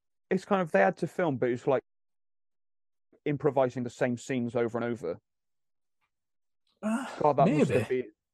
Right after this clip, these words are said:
Speaker 1: yeah, that must have been <laughs> for God, if it was actually, if we are film students ourselves, so we've got other film students to edit it. It's like trying to rush it out before graduation.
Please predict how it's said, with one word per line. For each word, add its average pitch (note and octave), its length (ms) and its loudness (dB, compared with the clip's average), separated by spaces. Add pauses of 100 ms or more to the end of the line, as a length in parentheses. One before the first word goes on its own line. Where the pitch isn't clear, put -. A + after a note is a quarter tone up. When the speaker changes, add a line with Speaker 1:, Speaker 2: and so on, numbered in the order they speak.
(100)
Speaker 1:
yeah, C3 200 4
that C3 180 4
must D3 240 -2
have C3 100 0
been A#2+ 360 2 (480)
<laughs> C3+ 440 0 (320)
for C3 220 2 (460)
God, A#2+ 280 4
if B2+ 120 -4
it C#3 60 2
was B2 180 0
actually, A#2 520 -2
if B2+ 120 -6
we C3+ 180 2
are A#2+ 360 4 (600)
film D3+ 280 4
students B2+ 580 -4
ourselves, A2 640 -4
so - 160 0
we've A#2+ 140 4
got - 160 4
other C3 240 4
film A#2 260 -2
students A2+ 440 -4
to A2+ 120 2
edit A#2 280 -6
it. G2 160 -8 (120)
It's - 200 -18
like - 180 -10 (160)
trying A#2+ 200 0
to A2+ 60 0
rush A#2+ 220 -4
it A2 60 0
out A2 140 -2
before A2+ 260 -8
graduation. A2+ 720 -10